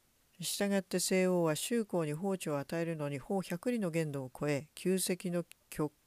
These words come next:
根を、極限を超えて、法七百里の地域を許し、注釈、旧籍というのは、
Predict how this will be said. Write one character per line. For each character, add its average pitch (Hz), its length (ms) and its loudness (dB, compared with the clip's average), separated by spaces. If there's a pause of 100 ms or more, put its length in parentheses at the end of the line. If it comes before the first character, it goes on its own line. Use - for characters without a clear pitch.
(180)
根 202 240 2
を、 180 280 2
極 175 320 -4
限 190 280 0
を 175 220 2 (1400)
超 175 120 4
え 170 100 2
て、 - 320 2 (160)
法 190 280 -2 (160)
七 156 340 -2
百 233 340 -4
里 202 120 0
の 151 140 -2
地 202 220 -4
域 165 180 -6
を 165 100 0
許 143 220 0
し、 - 320 -6 (1600)
注 160 200 -6
釈、 143 520 -4 (720)
旧 190 240 -4
籍 175 500 -4 (200)
と 160 120 -6
い 147 140 -4
う 143 40 -6
の 135 180 -6
は、 135 240 -4